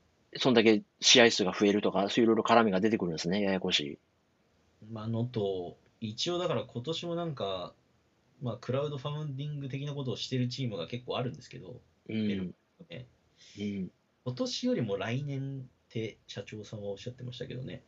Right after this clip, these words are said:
Speaker 2: なんか今年はまだその国からの補填とかもあるので。
Speaker 1: あー。
Speaker 2: まあ、まあ、赤-、赤字にはなるんでしょうけど。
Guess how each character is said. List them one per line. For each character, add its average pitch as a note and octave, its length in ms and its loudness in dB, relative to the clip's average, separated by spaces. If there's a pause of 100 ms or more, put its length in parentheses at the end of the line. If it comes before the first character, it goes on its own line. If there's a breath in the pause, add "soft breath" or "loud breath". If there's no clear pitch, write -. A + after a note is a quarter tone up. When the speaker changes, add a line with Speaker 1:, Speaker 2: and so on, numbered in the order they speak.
Speaker 2:
な G2+ 120 -6
ん - 20 -6
か - 100 -14
今 B2+ 100 -2
年 E3 180 0
は E3 80 0
ま E3+ 120 0
だ - 100 -2
そ F2 120 -12
の F2+ 220 -14
国 C3 220 -2
か D#3 100 -4
ら D3 80 -2
の - 80 -6
補 G2+ 120 -8
填 A#2+ 200 -6
と A#2+ 120 -6
か G2 80 -8
も - 200 -12 (140)
あ A2+ 100 -2
る G#2 100 -2
の E2 140 -12
で。 - 280 -12 (280)
Speaker 1:
あ G2 1120 2
ー。 - 40 -20 (640)
Speaker 2:
ま G2+ 140 -4
あ、 F#2+ 60 -6
ま G#2 120 -6
あ、 G2+ 120 -2
赤-、 - 300 -6
赤 F3+ 200 -10
字 G#3+ 100 -10
に G#3 120 -8
は A#2 60 -6
な C3+ 80 -4
る E3 80 -6
ん - 20 -8
で - 80 -12
し - 80 -14
ょ F#2 40 -14
う E2+ 40 -18
け D#2 100 -18
ど。 E2+ 220 -14